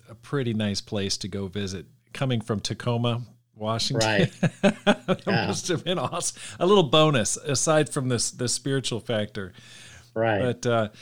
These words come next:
Speaker 1: so, okay, so the, the person who left was, is that Andy Lindo? Is that, was he leading the
Speaker 2: Andy
Speaker 1: church?
Speaker 2: Lindo left,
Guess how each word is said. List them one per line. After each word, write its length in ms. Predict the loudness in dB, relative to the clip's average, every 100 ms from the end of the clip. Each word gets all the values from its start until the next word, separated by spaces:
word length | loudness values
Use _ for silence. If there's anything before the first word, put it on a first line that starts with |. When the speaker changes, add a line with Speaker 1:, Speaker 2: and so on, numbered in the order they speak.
| -6
Speaker 1:
so, 180 | -2 0
okay, 280 | 0 0 0
so 180 | 0 0
the, 140 | -2
the 220 | -4 -12
person 400 | -6 -4 -2 -2
who 140 | -2 -2
left 380 | 0 0 0 -2
was, 200 | -2 -4
is 240 | -8 -8
that 160 | -6 -4
Andy 300 | -4 -4 -2
Lindo? 380 | -2 -2 -2
Is 100 | -2
that, 180 | -4 -6
was 140 | -6 -4
he 100 | -4
leading 220 | -4 0
the 60 |
Speaker 2:
Andy 260 | 2 2 4
Speaker 1:
church? 20 |
Speaker 2:
Lindo 460 | 4 2 2 2 4
left, 380 | 4 2 0